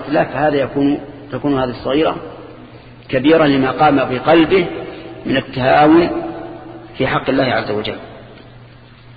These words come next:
ومن فوائد الآية الكريمة قبول الله للتوبة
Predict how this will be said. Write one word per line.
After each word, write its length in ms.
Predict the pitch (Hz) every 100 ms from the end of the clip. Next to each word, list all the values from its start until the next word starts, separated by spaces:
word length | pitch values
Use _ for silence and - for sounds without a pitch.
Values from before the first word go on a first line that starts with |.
| - - - - - - -
ومن 240 | 131 156
فوائد 320 | 151 165 165 160
الآية 220 | 151 113
الكريمة 540 | 127 147 156 139 127 - - - - - - - - - - - - - - - - - - - - - -
قبول 340 | 139 165 170
الله 520 | 147 143 127 - - - - - - - - - - - - - -
للتوبة 640 | 135 - 147 143 127 123